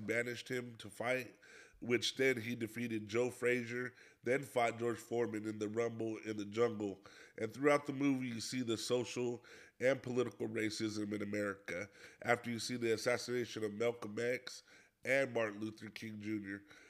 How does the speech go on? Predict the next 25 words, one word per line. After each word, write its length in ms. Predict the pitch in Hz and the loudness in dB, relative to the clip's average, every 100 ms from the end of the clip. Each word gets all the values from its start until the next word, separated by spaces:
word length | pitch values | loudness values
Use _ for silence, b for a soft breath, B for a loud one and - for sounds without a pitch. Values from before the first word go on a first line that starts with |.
| B - | B -8
You 120 | 113 | 0
know, 220 | 117 110 | 2 2
Will 180 | 117 143 | 4 4
Smith 480 | 139 - 117 127 - - | 4 -2 0 0 0 -6
played 220 | 123 110 | -2 -2
a 40 | |
great 460 | 101 98 117 127 - | -4 -6 -4 -4 -4
part 240 | 120 117 | 0 0
in 100 | 117 | 0
this 180 | 113 107 | -4 -6
movie. 520 | 113 120 117 117 117 110 B B B B | -4 -2 -2 -4 -6 -10 B B B B
And, 340 | 113 113 110 101 107 | 4 4 4 -4 -6
you 160 | 117 | 0
know, 220 | 123 117 107 | 2 2 0
he 300 | 110 135 131 | -4 -2 -2
is 200 | 120 104 104 | -4 -8 -10
one 220 | 120 127 | -2 -2
of 140 | 120 110 | -2 -4
my 140 | 107 | -4
favorite 680 | 104 - - 120 113 117 117 - - - | -4 -10 -4 -4 -2 -2 -4 -8 -20 -6
actors 420 | 107 110 - 117 107 | 0 0 -2 -6 -4
of 140 | 104 | -2
all 160 | 110 117 | 0 0
time. 420 | - 110 113 113 B B B B - | 0 0 0 -2 B B B B 0
Uh, 320 | 113 110 107 | 4 4 2